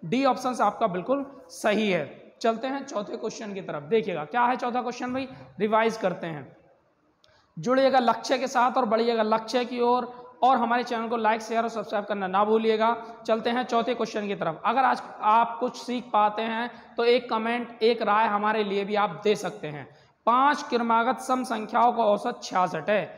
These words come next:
तो दूसरी और पांचवी संख्या का गुणनफल कितना होगा?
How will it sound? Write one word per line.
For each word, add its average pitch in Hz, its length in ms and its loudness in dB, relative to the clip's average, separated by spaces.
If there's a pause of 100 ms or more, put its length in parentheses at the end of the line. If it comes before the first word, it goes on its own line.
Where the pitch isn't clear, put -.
(280)
तो 302 120 2
दूसरी 254 500 -2
और 277 120 4
पांचवी 233 480 -2
संख्या 214 400 -4
का 185 100 -4
गुणनफल 190 720 -4
कितना 156 360 -10
होगा? 156 600 0